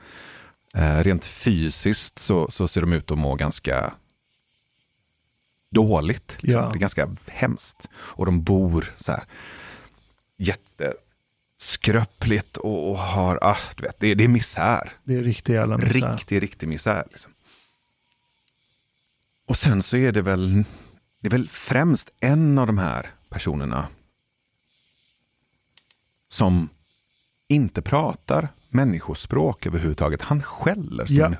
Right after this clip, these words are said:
Speaker 1: hund.
Speaker 2: Ja. Och det är
Speaker 1: Eller
Speaker 2: bara
Speaker 1: inte
Speaker 2: ett
Speaker 1: som en hund, utan han, han skäller som en människa som härmar en hund.
Speaker 2: Ja.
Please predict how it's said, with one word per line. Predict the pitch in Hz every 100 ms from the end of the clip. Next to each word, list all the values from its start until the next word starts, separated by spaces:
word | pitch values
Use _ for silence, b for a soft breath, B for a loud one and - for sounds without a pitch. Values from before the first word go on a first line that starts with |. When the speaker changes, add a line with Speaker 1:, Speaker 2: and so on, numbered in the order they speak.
| -
Speaker 1:
hund. | 165 - -
Speaker 2:
Ja. | - 135 - b _
Och | -
det | 143
är |
Speaker 1:
Eller | 139
Speaker 2:
bara | 143
Speaker 1:
inte | 190
Speaker 2:
ett |
Speaker 1:
som | 143 113
en | 160
hund, | 156 80 82
utan | 92 120
han, | 92 92 87 B B B B
han | -
skäller | - 151 127
som | 131
en | 131
människa | 139 123 110
som | 98 101
härmar | 143 135 120
en | 170
hund. | 117 - 135
Speaker 2:
Ja. | 147